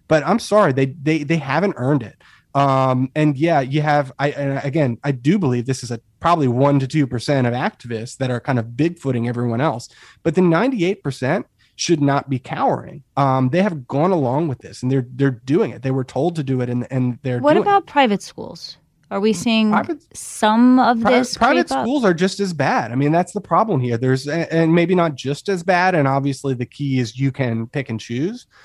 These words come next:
Speaker 1: um, which you can't do in public school. So if you find a private, many private schools are bad, I should say that, but you, you have the choice to withdraw and, and find another one. But it's becoming very difficult.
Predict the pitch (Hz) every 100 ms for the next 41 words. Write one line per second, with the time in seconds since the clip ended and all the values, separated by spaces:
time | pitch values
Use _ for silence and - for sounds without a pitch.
0 | _ _ 127 123 120 120 120 127 - 123
1 | 127 139 143 151 156 175 - 208 214 -
2 | 131 113 123 - 123 117 120 120 131 123
3 | - - _ 123 127 156 175 190 185 196
4 | - 202 196 202 190 180 196 147 135 131
5 | - 123 117 110 139 - _ _ - 139
6 | 131 135 127 143 135 123 - 175 120 -
7 | 135 123 117 127 139 127 117 120 120 127
8 | 120 - 131 123 113 123 135 127 107 110
9 | - - _ - 165 - 208 220 247 262
10 | 143 127 143 147 135 143 131 104 82